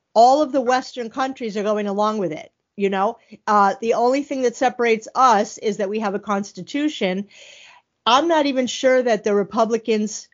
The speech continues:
would not sign on to this because they wanna, they wanna have control too. So I'm not sure,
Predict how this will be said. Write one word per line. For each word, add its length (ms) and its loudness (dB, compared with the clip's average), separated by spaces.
would 260 4
not 260 0
sign 300 0
on 160 0
to 120 -4
this 200 0
because 520 -4
they 160 4
wanna, 460 2
they 160 2
wanna 240 0
have 280 -2
control 340 -4
too. 240 -2
So 160 -2
I'm 160 2
not 180 -2
sure, 340 0